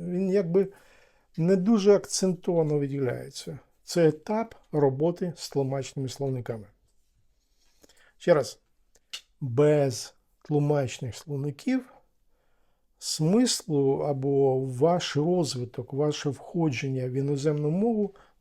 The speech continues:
буде надзвичайно повільним. Дуже таким, ну, я не знаю, <laughs> якимсь дуже бідненьким. Так от, треба придбати десь п'ятнадцять словників на кожну іноземну мову, якою ви займаєтесь. Я сподіваюся, що ви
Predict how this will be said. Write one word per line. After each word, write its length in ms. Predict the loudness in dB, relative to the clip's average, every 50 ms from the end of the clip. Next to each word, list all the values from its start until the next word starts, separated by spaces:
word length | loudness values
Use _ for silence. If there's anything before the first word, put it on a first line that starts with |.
| -2
буде 200 | 0 2 4 4
надзвичайно 1300 | 4 4 4 4 4 4 4 2 0 0 2 2 2 2 2 -2 -4 -2 -2 0 0 2 2 2 0
повільним. 560 | 0 0 -2 -2 -2 -2 -6 -10 -12 -14 -16 -18 -16 -14 -12 -6
Дуже 360 | -2 0 0 2 0 0 -2 -2
таким, 440 | -4 -4 -6 -6 -6 -6 -6 -6 -6 -8 -10 -10 -10 -10
ну, 240 | -10 -10 -10 -12 -12 -14 -12
я 200 | -8 -6 -4 -4
не 80 | -4 -4
знаю, 380 | -6 -6 -6 -4 -2 -2 -4 -4 -6 -14 -20 -20
<laughs> 240 | -20 _ _ _ -20
якимсь 280 | -10 -6 -4 -4 -4
дуже 280 | -2 -4 -4 -2 -2 -2
бідненьким. 720 | -2 -4 -4 -2 -2 -2 -2 -2 -4 -8 -10 -12 -14 -16 -16 -18 _ _ _ _ _ _ _ _ _ _ _ _
Так 220 | -2 -2 -2 0 -2
от, 220 | -4 -4 -6 -12 _ -2
треба 280 | 2 2 2 2 2
придбати 640 | 0 2 4 4 4 4 2 2 2 2 0 -4 -6
десь 640 | -4 0 2 4 4 4 4 2 0 -8 -16 -20 _ _ _ _ _ _ _ _ _ _ -20 -12 _ 2
п'ятнадцять 600 | 4 4 4 2 0 0 0 -2 -2 -6 -8 -12
словників 600 | -12 -8 -4 -2 0 2 2 0 0 0 -2 0
на 140 | 0 -2 -4
кожну 400 | -4 -4 -4 -4 -2 -4 -4 -4
іноземну 480 | -2 -2 -2 -2 -2 -2 -2 -2 -2 -2
мову, 300 | -2 0 0 0 0 0
якою 300 | -2 0 0 2 2 2
ви 80 | 2
займаєтесь. 500 | 2 0 0 -4 -4 -6 -8 -10 -12 -6
Я 120 | -2 -2 -2
сподіваюся, 520 | -2 -2 -4 -2 2 2 2 2 2 0
що 160 | -2 0 0
ви 180 | 2 2 2 0